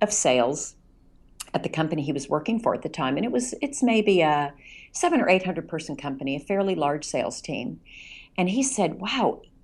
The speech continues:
he had commented to me, "You're out, Bridget, a lot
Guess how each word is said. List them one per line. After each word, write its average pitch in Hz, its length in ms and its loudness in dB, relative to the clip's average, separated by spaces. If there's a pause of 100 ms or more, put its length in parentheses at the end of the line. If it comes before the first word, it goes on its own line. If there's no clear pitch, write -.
(140)
he 208 280 2
had 208 160 4
commented 240 540 2
to 170 120 -4
me, 180 500 0 (520)
"You're 220 600 0
out, 202 540 2 (200)
Bridget, 165 580 -2 (440)
a 208 80 4
lot 208 480 0